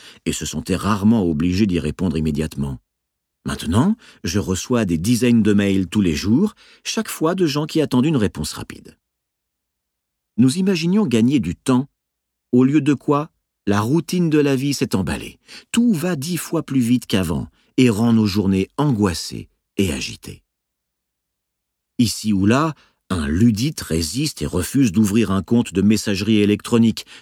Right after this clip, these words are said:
de même que, voici des milliers d'années, certaines bandes humaines refusèrent de travailler la terre et échappèrent ainsi au piège du luxe. Mais la révolution agricole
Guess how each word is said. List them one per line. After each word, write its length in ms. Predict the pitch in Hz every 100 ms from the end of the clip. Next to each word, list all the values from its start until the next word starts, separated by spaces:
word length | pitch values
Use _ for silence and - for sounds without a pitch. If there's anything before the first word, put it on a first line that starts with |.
| -
de 80 | -
même 400 | 65 107 147 160
que, 240 | - 90 87 - -
voici 500 | 69 80 73 - 110
des 100 | 78
milliers 380 | 69 80 95 85
d'années, 360 | 78 90 160
certaines 520 | - - - - 76
bandes 280 | 76 113 95
humaines 460 | 65 73 104 135 104 - - -
refusèrent 600 | 80 82 - 107 131 107
de 60 |
travailler 420 | 87 87 92 98
la 120 | 85 71
terre 360 | 113 113 123 - _ -
et 140 | 113
échappèrent 480 | 92 - 95 110 92
ainsi 320 | 87 - 127
au 100 | 90
piège 400 | 69 - 82 71
du 120 | -
luxe. 460 | 58 57 - - - _ _ _ _ _ _ _ _ _ -
Mais 120 | 113
la 100 | 156
révolution 600 | 156 180 180 156 - 170 131
agricole 600 | 101 107 92 123 120